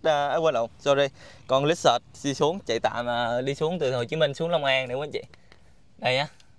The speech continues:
còn cái biển tạm để trong này đây nè. Rồi xe được, chủ xe được trang bị cái lót sàn rồi.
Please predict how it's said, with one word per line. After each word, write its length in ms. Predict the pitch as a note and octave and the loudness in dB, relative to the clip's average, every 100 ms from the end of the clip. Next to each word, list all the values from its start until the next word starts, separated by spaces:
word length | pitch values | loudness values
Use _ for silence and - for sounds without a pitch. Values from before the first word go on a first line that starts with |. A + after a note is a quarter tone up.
| - | -20
còn 180 | - G#2+ | -14 -10
cái 100 | A#2 | -10
biển 140 | A2+ | -8
tạm 280 | A2+ - B2 | -4 -4 -2
để 120 | A#2+ | -4
trong 140 | C3+ B2 | -4 -4
này 200 | A#2 G#2+ | -4 -4
đây 100 | A#2 | -4
nè. 100 | A#2 - - - - - - - - - - - - - - - - - - - - - - | -6 -12 -20 -20 -20 -20 -20 -20 -20 -20 -20 -20 -20 -20 -20 -20 -20 -20 -20 -20 -20 -20 -6
Rồi 180 | A2 A2+ | -4 -2
xe 240 | - C#3+ | 2 2
được, 220 | C#3 B2+ | 2 -2
chủ 160 | - A#2+ | -2 -2
xe 220 | D3 D3 | 2 2
được 120 | C#3 | 0
trang 200 | B2 C#3 | -2 2
bị 180 | C3+ A2+ C3 | 2 2 2
cái 100 | E3 | 0
lót 140 | F3 | 0
sàn 280 | - B2+ B2 | 0 0 2
rồi. 200 | A#2+ | 0